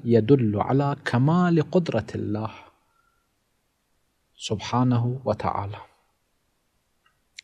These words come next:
أولًا، ما هو معنى البداء لغة؟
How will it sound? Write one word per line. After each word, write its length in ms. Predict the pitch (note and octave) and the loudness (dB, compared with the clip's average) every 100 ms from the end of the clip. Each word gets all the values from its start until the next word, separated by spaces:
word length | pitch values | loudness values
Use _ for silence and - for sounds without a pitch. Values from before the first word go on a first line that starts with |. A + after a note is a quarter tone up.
| _ - _ _ _ _ _ _ F#3 | _ -20 _ _ _ _ _ _ 8
أولًا، 640 | G#3+ F3 D#3 D3 D3+ E3 D#3 - _ _ _ - | 8 10 6 4 0 -2 -6 -16 _ _ _ -2
ما 240 | D3+ F#3 F#3 | 4 4 4
هو 280 | E3+ E3 | 4 2
معنى 320 | D#3 E3 D#3+ D#3+ | 2 0 0 0
البداء 580 | C#3+ A#2+ A#2 C3+ C#3 | 0 -2 0 -2 -2
لغة؟ 600 | A#2+ A2+ G#2 - G#2+ F#2+ | 2 2 2 -2 -4 -4